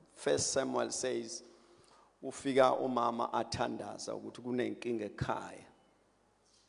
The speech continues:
Umzakwabo uyabathola abantwana, yena akabatholi. Uma eqeda ukuthandaza, ethandaza, niyamazi umpriest aqhamuka abuza, "Mama,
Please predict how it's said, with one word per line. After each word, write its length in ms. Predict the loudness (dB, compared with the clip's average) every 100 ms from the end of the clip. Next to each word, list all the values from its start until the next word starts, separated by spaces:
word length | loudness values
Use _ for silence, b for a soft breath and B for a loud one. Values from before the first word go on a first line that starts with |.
| -4
Umzakwabo 680 | -4 -2 -2 4 8 8 6
uyabathola 680 | 4 4 2 0 2 2 4
abantwana, 640 | 2 0 0 -2 0 -4
yena 400 | -2 -2 -2 -2
akabatholi. 840 | -2 0 -2 -4 -4 -4 -4 -14 -18 -20 -20 _ _ _ _ _ _ _ -6
Uma 220 | 0 2
eqeda 360 | 2 -2 -4 -6
ukuthandaza, 680 | -10 -4 -4 -4 -6 -6
ethandaza, 760 | -10 -6 -4 -2 -4 -4 -6 -8 -12 b b b b -14
niyamazi 520 | -8 -4 -2 -2 -2
umpriest 420 | -6 -10 -10 -6 -6
aqhamuka 460 | -6 -8 -6 -6
abuza, 340 | -6 -6 -6 -6
"Mama, 440 | -2 -2 -4 -8